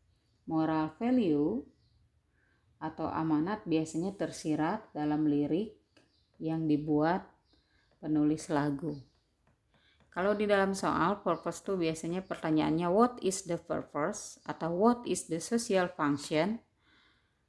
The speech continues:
of the song?" Kalian bisa jawab, berarti, "The purpose of the song is to entertain," atau "to amuse with the song."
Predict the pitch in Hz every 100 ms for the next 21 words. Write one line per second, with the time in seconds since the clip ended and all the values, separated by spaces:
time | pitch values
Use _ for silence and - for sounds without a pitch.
0 | _ _ _ _ _ _ _ _ _ -
1 | 180 - - - 160 170 - - 180 156
2 | 156 151 _ _ _ _ _ _ - 160
3 | 175 208 196 185 156 143 139 151 220 233
4 | - - - - - 220 247 - _ -
5 | - - - 160 160 220 226 - 240 247
6 | - 185 185 180 - 160 - 185 185 190
7 | 170 165 - 165 - 165 165 175 175 -
8 | 160 160 147 147 143 _ _ _ - 170
9 | 160 165 - 233 233 220 - 170 170 165
10 | 151 143 - - - - - - - -
11 | - 165 165 - 156 - 156 156 156 156